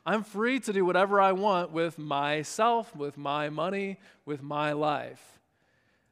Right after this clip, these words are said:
But those who have transformed minds know the truth. Every single part of my body, my mind, is a gift. It, my moral uprightness, as I've been shaped,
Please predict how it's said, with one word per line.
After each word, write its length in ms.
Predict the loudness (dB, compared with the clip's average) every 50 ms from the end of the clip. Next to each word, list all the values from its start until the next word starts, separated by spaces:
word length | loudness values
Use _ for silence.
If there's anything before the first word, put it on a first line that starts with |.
| _ _ _ -2
But 200 | -2 -2 0 0
those 240 | 0 0 0 0
who 80 | 0 0
have 140 | 0 0 -2
transformed 800 | -4 -8 -8 -8 -8 -8 -10 -8 -6 -4 -2 -2 -2 -4 -4 -6
minds 460 | -6 -6 -6 -6 -6 -8 -10 -12 -12
know 200 | -10 -8 -8 -8
the 100 | -10 -12
truth. 560 | -14 -12 -12 -12 -12 -12 -14 -18 -20 -20 -20 _ _ _ _ _ _ _ _ _ _ _ _ _ _ _ _ _ _ _ _ _ _ _ _ _
Every 540 | -6 -2 0 0 0 0 -2 -4 -4 -6 -6
single 380 | -6 -6 -8 -6 -6 -8 -8
part 400 | -10 -10 -6 -2 -2 -2 -2 -4
of 80 | -6 -8
my 260 | -10 -10 -10 -10 -10
body, 720 | -8 -6 -4 -2 0 0 -2 -2 -4 -6 -8 -10 -12 -14 -16 _ _ _ _
my 160 | -12 -10 -10
mind, 840 | -10 -8 -8 -6 -4 -4 -4 -4 -6 -6 -6 -8 -8 -10 -12 -14 -20 -20 _ _ _ _ _ _ _ -16
is 120 | -14 -14
a 60 | -14
gift. 720 | -14 -14 -12 -12 -10 -12 -12 -14 -18 -20 -20 _ -20 -20 -20 _ _ _ _ _ _ _ _ _ _ _ _ _ _ _ _ _ _ _ _ _ _ _ _ _
It, 320 | 0 0 0 0 -4 -4
my 260 | 2 4 4 6 6 4
moral 520 | 2 2 4 6 6 8 8 8 6 4
uprightness, 840 | 4 2 0 0 2 2 2 4 2 2 0 -2 -2 -4 -4 -4 -6
as 140 | -6 -2 0
I've 220 | 0 0 0 0
been 160 | -2 -6 -6 -8
shaped, 680 | -8 -6 -4 -4 -2 -2 -2 -4 -6 -12 -18 -18 -20